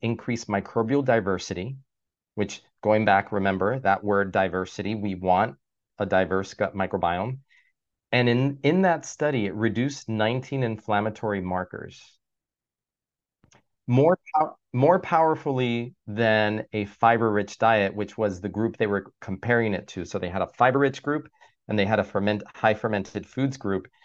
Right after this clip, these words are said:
And it was the fermented foods group where we saw increase in gut pr-,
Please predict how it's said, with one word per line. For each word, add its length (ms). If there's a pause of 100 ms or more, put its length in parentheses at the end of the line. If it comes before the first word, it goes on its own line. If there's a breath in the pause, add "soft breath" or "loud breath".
(160)
And 100
it 60
was 140
the 60
fermented 520
foods 240
group 320 (300)
where 80
we 100
saw 380 (140)
increase 420
in 140 (320)
gut 200
pr-, 140